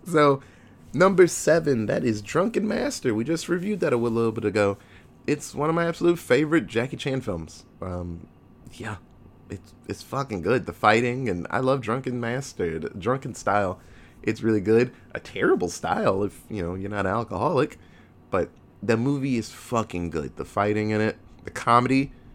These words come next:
his stepmom, Anita Mui, I believe is her name. She is an amazing actress,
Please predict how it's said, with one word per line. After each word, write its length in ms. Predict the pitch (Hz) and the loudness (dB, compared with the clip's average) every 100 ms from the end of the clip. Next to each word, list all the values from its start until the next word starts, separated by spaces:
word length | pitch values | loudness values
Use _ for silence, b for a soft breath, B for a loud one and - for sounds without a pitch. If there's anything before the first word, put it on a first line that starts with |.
| B - | B -2
his 180 | 123 | -2
stepmom, 680 | - - 135 - 156 185 190 - - - - - - - - | 0 -2 -2 2 2 4 0 -6 -16 -20 -20 -20 -20 -20 -4
Anita 300 | 113 127 131 | 2 4 4
Mui, 360 | 127 143 156 151 - | 4 2 0 -4 -10
I 40 | |
believe 260 | 98 101 101 | -4 -4 -4
is 100 | 101 | -2
her 140 | 113 | -2
name. 280 | 107 143 143 B B - | 0 -2 -4 B B -18
She 300 | - - 123 | -12 -2 0
is 120 | 107 | 0
an 100 | 110 | 0
amazing 640 | 107 110 107 101 95 98 92 | -2 -4 -2 0 0 -2 -4
actress, 600 | 87 - - 90 - | -6 -6 -6 -6 -8